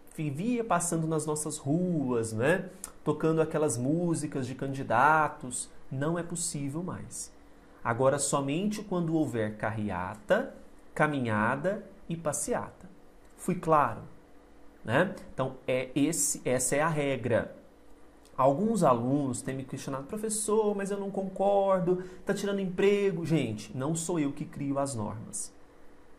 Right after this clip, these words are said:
tá? Eu estou apenas respondendo aos questionamentos de vocês. Não sou eu o legislador. Estou apenas trazendo pra vocês o que dispõe a norma eleitoral,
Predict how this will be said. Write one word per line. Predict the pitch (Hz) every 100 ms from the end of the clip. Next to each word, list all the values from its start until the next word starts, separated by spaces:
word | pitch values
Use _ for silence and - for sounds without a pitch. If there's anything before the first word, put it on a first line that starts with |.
| -
tá? | - 107 180 208 - - -
Eu | 123
estou | - 139 135 -
apenas | 127 - 165 208 214 -
respondendo | 165 165 - 135 127 135 202 214
aos | 196 -
questionamentos | 185 190 170 151 139 151 165
de | 147
vocês. | 151 165 - - - - - - - - -
Não | 131 135
sou | 160 - 156
eu | 135 151 170 170
o | 156
legislador. | 160 156 151 151 147 151 131 135 117 107 - - -
Estou | - -
apenas | 117 117 143 165
trazendo | - 143 113 131 175
pra | 170 135
vocês | 113 110 - 120 135 180 - - - -
o | 165
que | - 165
dispõe | 143 165 - - 147 160 180 -
a | 170
norma | 160 139 143 151 156
eleitoral, | - 160 160 160 175 165 147 123 104